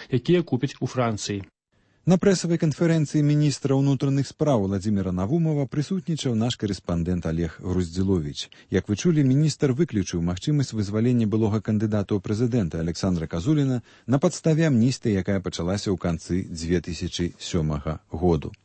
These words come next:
Speaker 2: Грамадскае аб'яднанне "Беларуская асацыяцыя маладых хрысціянскіх жанчын" правяло сацыяльна-эканамічнае даследаванне "Кошт хатняга гвалту ў Беларусі".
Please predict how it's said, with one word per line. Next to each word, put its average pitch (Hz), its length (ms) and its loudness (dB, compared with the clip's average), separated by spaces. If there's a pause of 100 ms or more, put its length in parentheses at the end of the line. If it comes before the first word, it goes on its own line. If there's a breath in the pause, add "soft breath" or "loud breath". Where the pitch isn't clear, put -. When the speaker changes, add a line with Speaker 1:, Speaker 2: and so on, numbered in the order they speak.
(520 loud breath)
Speaker 2:
Грамадскае 190 480 4
аб'яднанне 165 640 2
"Беларуская 147 640 2
асацыяцыя 135 640 2
маладых 123 400 2
хрысціянскіх 120 640 0
жанчын" 120 560 2
правяло 98 480 2 (160 soft breath)
сацыяльна-эканамічнае 110 1200 2
даследаванне 139 800 2 (240 soft breath)
"Кошт 147 400 4
хатняга 117 560 0
гвалту 104 640 2
ў 95 80 -2
Беларусі". 101 640 0